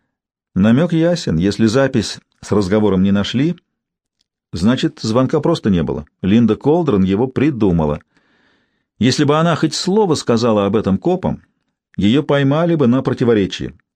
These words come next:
К счастью для Линды, Уилсон запретила ей рассказывать свою историю. Хороший адвокат.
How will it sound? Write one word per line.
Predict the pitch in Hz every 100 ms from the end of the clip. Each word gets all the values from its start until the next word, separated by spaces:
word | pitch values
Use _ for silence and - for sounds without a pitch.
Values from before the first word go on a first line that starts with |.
| _ _ _
К | -
счастью | - 117 131 - 120
для | 92 104
Линды, | 107 131 139 107
Уилсон | 101 107 117 120 123 104
запретила | 107 107 107 - 147
ей | 143 127
рассказывать | 110 104 117 117 117 -
свою | 104 107
историю. | 104 - 80 65 - _ _ _ _ _ _ _
Хороший | 127 151 - 110
адвокат. | 143 143 98